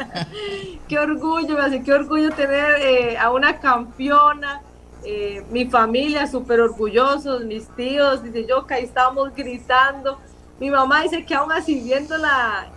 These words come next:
normalmente mi mamá siempre va, pero como no se podía, eh, en, yo, yo seguro sí la va a poder ver en tele. Mentira, dice que a cada rato, <laughs> en cada round se iba al baño. <laughs> No pudo ver la pelea tranquila de, de tantos nervios.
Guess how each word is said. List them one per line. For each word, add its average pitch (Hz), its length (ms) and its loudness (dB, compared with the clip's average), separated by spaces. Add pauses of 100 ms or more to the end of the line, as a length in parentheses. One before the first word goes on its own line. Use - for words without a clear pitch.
(100)
normalmente 240 460 -4
mi 285 60 -10
mamá 233 200 0
siempre 262 320 0
va, 277 280 4
pero 190 220 -10
como 185 180 -12
no 208 120 -8
se 254 140 0
podía, 262 520 2 (400)
eh, 196 340 -2 (120)
en, 196 180 0
yo, 220 220 6
yo 185 80 4
seguro 190 360 0
sí 226 140 2
la 226 160 6
va 226 60 -2
a - 20 -14
poder 214 220 2
ver 226 160 4
en 214 100 -2
tele. 240 320 0 (180)
Mentira, 233 480 2
dice 254 220 0
que 277 80 4
a 254 80 2
cada 262 240 2 (160)
rato, 320 360 -6 (240)
<laughs> - 200 -10
en 254 200 -4
cada 285 280 4
round 311 400 0
se 294 60 -8
iba 285 120 -6
al 285 100 -8
baño. 269 520 -2
<laughs> - 20 -8 (1120)
No 277 220 2
pudo 302 240 4
ver 285 120 4
la 320 160 -2
pelea 277 340 -4
tranquila 269 600 -6
de, 208 400 -8
de 202 160 -8
tantos 247 400 0
nervios. 254 440 -2